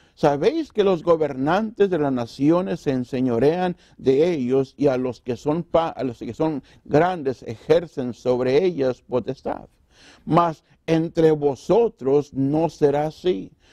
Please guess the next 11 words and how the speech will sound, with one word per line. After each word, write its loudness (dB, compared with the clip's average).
sino 2
el -2
que 2
quiere 2
hacerse 0
grande", 0
hablando 0
de 4
autoridad 0
entre -2
vosotros, 0